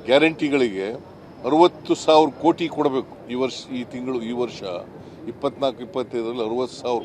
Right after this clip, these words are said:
ಕೋಟಿ ಕೊಡಬೇಕು. ರಿಸೋರ್ಸಸ್ ಮೊಬಿಲೈಸ್ ಮಾಡ್ಬೇಕಾ ಬೇಡ? ಆ? ಮತ್ತೆ ಗ್ಯಾರಂಟಿಗೋಸ್ಕರ ಅಲ್ಲ, ಅಭಿವೃದ್ಧಿ ಕೆಲಸ ಮಾಡಕ್ಕೆ.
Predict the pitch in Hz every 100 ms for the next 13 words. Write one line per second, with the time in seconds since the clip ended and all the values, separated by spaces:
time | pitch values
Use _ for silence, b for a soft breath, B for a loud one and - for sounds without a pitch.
0 | - 117 110 98 87 73 - - - -
1 | - - - - - 131 175 160 175 151
2 | 156 160 175 160 170 170 175 175 185 127
3 | 90 - - - 143 262 - - - -
4 | 185 - 175 - 127 123 127 180 190 -
5 | - 113 131 180 180 185 175 170 175 170
6 | 156 151 160 110 80 - - - 180 185
7 | 196 160 139 - - - - 139 185 170
8 | 190 180 156 170 160 160 139